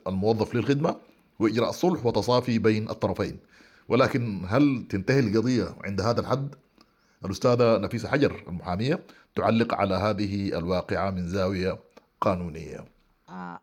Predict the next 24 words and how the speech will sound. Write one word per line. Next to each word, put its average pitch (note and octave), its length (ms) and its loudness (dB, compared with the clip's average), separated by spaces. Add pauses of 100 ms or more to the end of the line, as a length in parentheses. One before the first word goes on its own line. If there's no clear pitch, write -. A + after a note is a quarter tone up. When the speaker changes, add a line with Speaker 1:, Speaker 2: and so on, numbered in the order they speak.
Speaker 2:
الوقائع A3+ 560 0
تمت C4 420 2
في F#3+ 220 -2
واحدة G#3 400 0
من F3+ 220 0
مؤسسات E3+ 800 -8
الحكم G3 440 -6
المحلي E3+ 680 -2 (360)
من E3 200 0
قبل، E3 520 -4
آه، D3 420 -8 (540)
عضو E3 220 2
مجلس D#3+ 400 0
السيادة E3 840 0 (720)
السيدة F#3+ 580 0 (120)
سلمى F#3 420 2
عبد D3+ 260 -4
الجبار. D3+ 600 0 (720)
ده C4 600 2
ما A3+ 320 4
مجرد A#3 580 0
تجاوز F#3+ 640 -2
إداري F3+ 360 -4
عابر، F3 460 -6